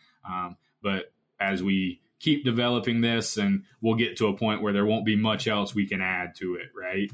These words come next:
Um, so that training, that recertification process will most likely in the future just be a demonstration of,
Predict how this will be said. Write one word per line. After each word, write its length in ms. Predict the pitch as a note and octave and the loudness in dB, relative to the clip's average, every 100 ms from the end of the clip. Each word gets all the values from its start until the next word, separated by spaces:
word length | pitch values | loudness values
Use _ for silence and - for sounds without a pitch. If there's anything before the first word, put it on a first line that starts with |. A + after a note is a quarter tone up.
| B2+ | -8
Um, 340 | G2 F#2 F2+ F2 _ - _ _ _ _ _ _ - | -8 -8 -10 -20 _ -20 _ _ _ _ _ _ -14
so 460 | - F#2+ F#2 F#2+ - _ - | -6 -2 -2 -6 -12 _ -6
that 340 | G2+ G2+ G2 _ _ _ - | -2 -2 -4 _ _ _ -12
training, 680 | - A#2+ A2+ G#2+ G2+ G#2 G2 | -4 0 2 2 2 0 -2
that 160 | G#2 G#2 | -4 -2
recertification 1040 | G#2 A2+ G#2 G#2+ G2+ G#2 F#2+ G2+ G2 G2 | 2 2 2 2 2 0 0 -2 -2 -2
process 580 | G2+ F#2+ F#2+ G2 F#2+ - - - | 0 0 0 -2 -2 -4 -14 -12
will 380 | F#2+ G2 F#2+ F2 - - | -4 -2 -2 -4 -10 -2
most 320 | G#2 G#2 G#2 | 2 2 2
likely 520 | G2+ G2 - G2 G2 | 0 0 0 2 2
in 120 | F#2+ | 0
the 80 | F#2 | -4
future 380 | - G2 - F#2+ | -2 -2 -2 -6
just 260 | F#2 F2 | -6 -8
be 300 | G2+ F#2 F2+ _ | -4 -4 -4 _
a 80 | F#2+ | -8
demonstration 1200 | F#2+ G#2+ G#2 G2+ G2 G2+ G2 - G2 F#2+ F2+ F#2+ | -4 0 2 2 0 0 0 0 -4 -4 -6 -8
of, 460 | F#2+ F#2 F2+ F2+ | -4 -2 -2 -4